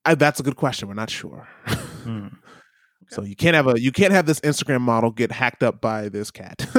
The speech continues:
Speaker 1: <laughs> right? So
Speaker 2: Yeah.
Speaker 1: you gotta be careful.
Speaker 2: Fair enough. Although
Speaker 1: Yeah.
Speaker 2: the scars, there's a, there's a one-eyed Shiba on, uh, Instagram that gets
Speaker 1: Now,
Speaker 2: a
Speaker 1: a
Speaker 2: lot of love.
Speaker 1: Shiba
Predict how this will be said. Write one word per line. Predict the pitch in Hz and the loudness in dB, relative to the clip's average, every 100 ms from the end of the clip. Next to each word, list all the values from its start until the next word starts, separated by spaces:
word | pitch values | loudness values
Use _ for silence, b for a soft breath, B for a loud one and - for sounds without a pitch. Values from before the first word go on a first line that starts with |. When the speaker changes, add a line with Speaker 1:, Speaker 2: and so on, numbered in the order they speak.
| - | 4
Speaker 1:
<laughs> | - 185 175 | 4 4 2
right? | 170 196 - | 2 2 0
So | - - 127 - _ _ B B B 98 | -6 -6 -6 -8 _ _ B B B -10
Speaker 2:
Yeah. | 110 107 | -8 -2
Speaker 1:
you | |
gotta | 120 127 | 0 0
be | 120 | 0
careful. | - - _ _ _ _ _ _ _ | -8 -14 _ _ _ _ _ _ _
Speaker 2:
Fair | 107 | -8
enough. | 110 180 - | -4 -4 -2
Although | 127 123 123 120 | 0 4 4 4
Speaker 1:
Yeah. | 117 | 0
Speaker 2:
the | 123 | -6
scars, | - 127 135 127 123 - | 0 4 6 4 2 -4
there's | 120 123 127 120 | 2 4 4 4
a, | 123 120 | 4 4
there's | 120 131 | 2 2
a | 123 | 2
one-eyed | 107 127 135 127 120 | 2 2 4 4 2
Shiba | - 160 143 98 - _ _ - | 0 0 -2 -6 -10 _ _ -6
on, | 107 104 104 | -2 -2 -4
uh, | 104 101 | -6 -6
Instagram | 123 107 104 107 95 95 _ _ _ _ - | -6 -6 -4 -4 -6 -10 _ _ _ _ -8
that | 107 98 | -6 -6
gets | - | 0
Speaker 1:
Now, | 165 | 4
Speaker 2:
a | 147 | 4
Speaker 1:
a | |
Speaker 2:
lot | 135 | 4
of | |
love. | - | 2
Speaker 1:
Shiba | 226 226 226 | 0 2 2